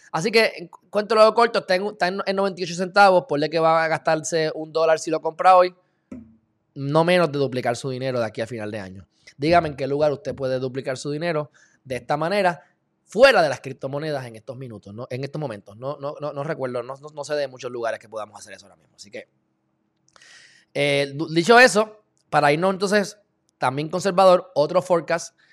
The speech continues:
y yo creo que con esto ya podemos ir casi, casi, casi, casi cerrando. Dos sesenta y dos cerraría en el dos mil veintiuno, seguiría en dos y pico en el dos mil veintidós, tres dólares en el dos mil veintitrés y dos mil veinticuatro, casi cuatro dólares.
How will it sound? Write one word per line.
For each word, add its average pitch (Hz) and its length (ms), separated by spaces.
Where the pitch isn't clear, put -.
y 139 100
yo 135 60
creo 147 120
que 147 60
con 151 100
esto 160 160
ya 151 120
podemos 151 300
ir 151 80
casi, 151 180
casi, 156 200
casi, 165 240
casi 170 260
cerrando. 160 500
Dos 180 260
sesenta 214 360
y 214 40
dos 185 220
cerraría 151 360
en 165 60
el 165 80
dos 165 120
mil 170 140
veintiuno, 170 640
seguiría 147 380
en 156 100
dos 175 140
y 170 60
pico 170 480
en 156 160
el 151 80
dos 151 140
mil 156 160
veintidós, 180 580
tres 151 260
dólares 165 440
en 147 120
el 143 100
dos 147 120
mil 151 140
veintitrés 160 440
y 170 40
dos 156 100
mil 160 100
veinticuatro, 160 540
casi 156 220
cuatro 170 260
dólares. 190 360